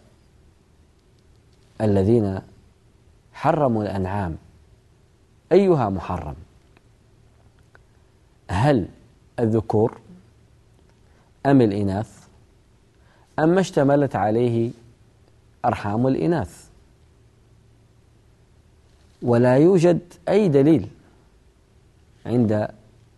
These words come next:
المشركين العرب في تحريم ما حرموا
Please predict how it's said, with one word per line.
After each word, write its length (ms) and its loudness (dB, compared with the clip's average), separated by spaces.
المشركين 720 0
العرب 380 2
في 160 -6
تحريم 380 -2
ما 240 -2
حرموا 580 -2